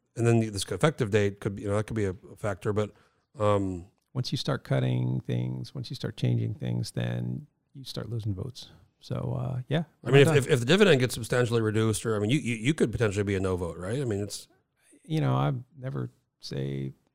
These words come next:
Speaker 2: you know, we'll see what the final product is. Um, I, I would, I don't think, you know, I,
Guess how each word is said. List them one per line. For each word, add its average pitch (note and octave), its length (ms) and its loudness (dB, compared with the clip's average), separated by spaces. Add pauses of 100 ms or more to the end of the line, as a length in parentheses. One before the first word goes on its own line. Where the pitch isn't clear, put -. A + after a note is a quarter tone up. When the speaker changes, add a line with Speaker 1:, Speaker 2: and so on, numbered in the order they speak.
(200)
Speaker 2:
you C3+ 140 -10
know, B2+ 160 -4
we'll E3+ 140 2
see E3+ 120 2
what C3+ 80 4
the - 60 -8
final A#2+ 180 2
product A#2+ 400 0
is. B2+ 380 -6
Um, B2+ 500 -4
I, C#3+ 200 -2
I D#3 80 4
would, E3+ 240 4
I D#3 40 0
don't D#3+ 160 -2
think, D#3 240 -4
you F3+ 140 -4
know, C3+ 80 -2
I, C#3 180 -8